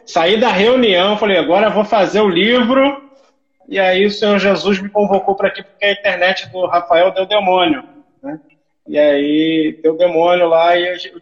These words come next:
o John teve que entrar. Mas eu acho que foi importante, a gente gerou bastante conteúdo que vai ser editado, né? Pra que a gente possa ter bastante conteúdo e ter também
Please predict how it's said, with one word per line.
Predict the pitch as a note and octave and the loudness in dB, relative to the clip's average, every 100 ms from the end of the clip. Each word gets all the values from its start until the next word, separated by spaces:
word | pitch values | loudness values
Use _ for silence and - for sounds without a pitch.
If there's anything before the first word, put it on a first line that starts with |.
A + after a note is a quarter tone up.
| _ | _
o | D#3 | -16
John | - E3+ | -6 -6
teve | E3+ E3 - | -6 -16 -10
que | F#3 | -8
entrar. | F#3 C#3+ B2+ - - _ _ - | -6 -4 -4 -4 -18 _ _ -4
Mas | C#3+ | -2
eu | D#3 | 0
acho | E3 - | 0 -4
que | - | -10
foi | - D#3+ | -6 -4
importante, | D#3 C#3+ - F#3 F#3+ | -4 -6 -4 -4 -4
a | |
gente | D3+ D3+ - | -6 -8 -4
gerou | D#3 D3+ D#3 D3+ - _ _ _ | -2 2 0 0 -8 _ _ _
bastante | C#3 C3+ - G3+ G3 | -2 -2 -2 -2 -2
conteúdo | F#3+ F#3 D#3+ F3 G3+ - | -6 -2 0 0 -2 -6
que | C#3 | -10
vai | C#3 | -10
ser | - C#3+ | -6 -6
editado, | C#3 - C#3+ E3 G3 C3 | -6 -6 -2 0 -2 -4
né? | C#3 G3 - - _ _ | -4 -4 -6 -20 _ _
Pra | B2+ | -10
que | D3 | -6
a | |
gente | C3+ C#3 - | -6 -8 -4
possa | C#3 C3+ | -4 -4
ter | C3 C#3 C#3+ C#3 - _ _ | -6 -2 -2 -2 -8 _ _
bastante | D3 C#3 D#3+ D#3+ - | -4 -2 -2 -4 -2
conteúdo | D#3+ D#3 D3+ D3+ C3+ C#3+ | -6 -2 0 0 0 -4
e | C#3 | -4
ter | C#3+ | -6
também | D3 C#3 C#3 D3 C#3 - | -6 -4 -2 -2 -4 -12